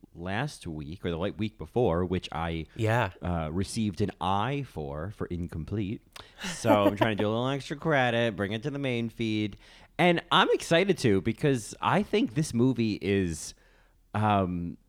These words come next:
Speaker 1: it, it, I think it is, be-, I think it is fair to even call this movie two minutes in misunderstood.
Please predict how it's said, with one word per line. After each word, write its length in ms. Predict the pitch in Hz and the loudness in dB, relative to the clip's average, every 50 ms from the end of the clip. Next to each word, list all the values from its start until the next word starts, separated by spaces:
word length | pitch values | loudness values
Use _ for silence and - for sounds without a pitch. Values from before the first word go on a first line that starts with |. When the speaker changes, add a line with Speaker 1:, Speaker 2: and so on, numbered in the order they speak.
| _ _ - - | _ _ -4 -2
Speaker 1:
it, 180 | 135 139 - - | -2 -2 -2 -2
it, 180 | - 135 135 - - _ _ _ _ _ _ _ _ - - | -2 -2 -2 -2 -4 _ _ _ _ _ _ _ _ -4 2
I 160 | 151 185 220 | 6 6 6
think 260 | 226 - 240 240 214 226 | 6 4 -2 -2 0 -2
it 100 | 202 185 | -2 -2
is, 140 | 190 151 | -2 -6
be-, 180 | - - 170 - | -6 -8 -8 0
I 160 | - 160 202 220 | 2 4 4 4
think 220 | - 254 233 - | 2 -2 0 0
it 80 | 196 180 | 2 2
is 120 | 160 135 - | 2 0 -2
fair 340 | - - 208 214 220 233 226 | -2 0 2 2 2 0 -2
to 180 | - - - | -6 -8 -8
even 220 | 190 185 180 196 190 | -8 -6 -6 -6 -6
call 300 | - - 196 170 165 160 | -4 0 2 2 2 2
this 240 | 160 160 - - | 0 -2 -2 -2
movie 280 | 160 165 160 151 170 165 | 0 0 0 0 0 -4
two 200 | - - 170 160 | -4 -2 -2 0
minutes 360 | 151 147 147 143 143 - - | 0 2 0 0 -2 -2 -2
in 340 | 151 143 143 139 143 143 147 - - - - _ _ _ _ _ _ _ _ _ _ - | -2 0 0 0 -2 -4 -6 -10 -14 -20 -20 _ _ _ _ _ _ _ _ _ _ -4
misunderstood. 1000 | 120 127 135 156 165 151 - 160 139 127 113 120 - - - - 92 76 71 - | -2 0 2 4 2 4 2 2 2 2 0 0 -2 -4 -6 -4 -4 -4 -4 -6